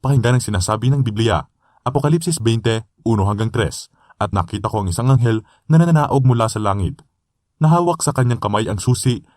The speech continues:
ng di matarok na kalaliman at ang isang malaking tanikala. At sinunggaban niya ang dragon,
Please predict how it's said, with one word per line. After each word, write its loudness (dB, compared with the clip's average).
ng 6
di 4
matarok 0
na -4
kalaliman -2
at -2
ang -4
isang -4
malaking -4
tanikala. 0
At -2
sinunggaban 0
niya 2
ang 0
dragon, -2